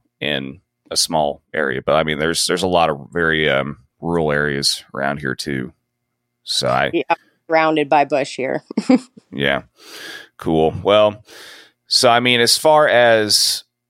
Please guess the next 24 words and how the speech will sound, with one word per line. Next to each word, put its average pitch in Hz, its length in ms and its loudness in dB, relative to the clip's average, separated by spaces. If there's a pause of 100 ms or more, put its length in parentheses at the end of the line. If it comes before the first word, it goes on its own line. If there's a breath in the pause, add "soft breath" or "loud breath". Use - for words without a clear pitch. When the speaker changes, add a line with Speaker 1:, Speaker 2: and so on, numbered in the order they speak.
Speaker 1:
you 120 100 -2
know, 107 80 2
whenever 113 300 2
you, 98 400 -2
you 92 140 -10
started 127 420 0
getting 98 280 -2
into 120 220 0
all 87 280 4
this, 92 580 0 (220)
I 104 40 -6
mean, 98 320 -4 (1000)
where 113 320 0
did 135 200 -2
you, 117 600 2 (440 loud breath)
or 101 120 2
did, 104 180 -2
did 107 160 -2
you 110 100 0
kinda 117 280 2
do 113 220 2
a 110 60 4
traditional, 110 600 0
like, 92 400 0